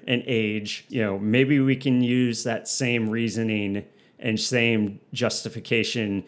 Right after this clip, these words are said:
in areas that still require it. Again, I don't know if this is, like, an official rule or just something that has been tradition, and it's just the sport being stuck in the past and having that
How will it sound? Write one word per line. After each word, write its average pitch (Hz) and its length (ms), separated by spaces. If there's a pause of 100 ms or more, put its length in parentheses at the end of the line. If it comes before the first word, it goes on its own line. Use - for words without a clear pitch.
(200)
in 113 260
areas 117 520
that 110 200
still 135 680
require 90 600
it. 73 280 (540)
Again, 147 580
I 151 80
don't 165 200
know 143 180
if 120 80
this 131 200
is, 110 160
like, 113 300
an 117 100
official 110 480
rule 127 680
or 120 120
just 127 260
something 120 480
that 117 180
has 117 260
been 113 500 (680)
tradition, 175 840 (180)
and 127 180
it's 139 220
just - 460 (340)
the 131 80
sport 156 460
being 135 240
stuck - 400
in 117 100
the 107 80
past 143 680 (380)
and 117 460
having 120 440
that 117 500